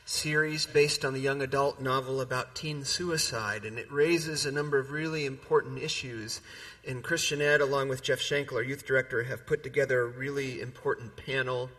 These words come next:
uh, to help us make sense of some of this and be loving community in the midst of that very real reality. So I invite you to that. I also encourage you, we, we're expecting a large crowd from the wider community here for that.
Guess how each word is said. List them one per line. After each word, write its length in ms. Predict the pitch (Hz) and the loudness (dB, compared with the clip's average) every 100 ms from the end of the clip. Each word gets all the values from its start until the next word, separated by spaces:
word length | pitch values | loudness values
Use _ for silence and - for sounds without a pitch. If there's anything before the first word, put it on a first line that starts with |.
| - - - - | -20 -20 -20 -12
uh, 220 | - 123 127 | -6 -4 -4
to 80 | - | -10
help 320 | 135 160 - | -6 -4 -2
us 160 | 151 - | -2 -2
make 200 | 147 - | -4 -2
sense 360 | - 151 151 143 | -2 -2 -4 -4
of 80 | |
some 260 | - 123 120 | -4 -4 -6
of 60 | 110 | -4
this 340 | 107 - - 123 | -2 -2 -6 -8
and 240 | 113 110 | -8 -8
be 160 | 127 123 | -8 -2
loving 340 | 123 127 120 | 0 0 -4
community 460 | 127 127 135 131 110 | -6 -6 -4 -2 -4
in 80 | |
the 80 | 113 | -2
midst 320 | 123 120 - | -4 -4 -8
of 140 | - 113 | -8 -4
that 280 | 123 - 117 | -4 -4 0
very 440 | 131 127 110 120 - - - - - | 4 4 2 -6 -12 -20 -20 -20 -14
real 400 | 123 120 107 113 - 113 | -6 -2 -2 -4 -10 -10
reality. 680 | 120 110 110 113 95 101 104 | -4 -2 0 -2 -4 -10 -10
So 440 | - - 127 107 127 | -8 -2 0 -2 -4
I 100 | 117 | -6
invite 340 | 107 113 117 | -6 -4 -6
you 140 | 131 117 | -6 -10
to 200 | - 113 | -10 -4
that. 260 | 120 123 - - - - | 0 0 -2 -18 -18 2
I 100 | 151 | 6
also 280 | 196 196 170 | 6 6 0
encourage 560 | 143 - 175 180 147 | -2 4 6 6 2
you, 160 | 143 131 | -4 -4
we, 180 | 147 147 | -6 0
we're 180 | 147 | 4
expecting 480 | 170 - - 156 151 | 4 4 0 0 0
a 60 | 127 | 0
large 460 | 131 139 147 - | 4 4 4 0
crowd 500 | - 151 139 180 226 | -2 2 6 6 6
from 240 | - 156 143 | 2 -4 0
the 80 | 131 | 2
wider 340 | 135 156 170 | 4 4 0
community 500 | 175 160 160 175 175 | -2 -4 -2 -2 -4
here 320 | 160 160 180 | -6 -2 -2
for 180 | 196 202 | -2 -2
that. 260 | 214 226 | 0 -2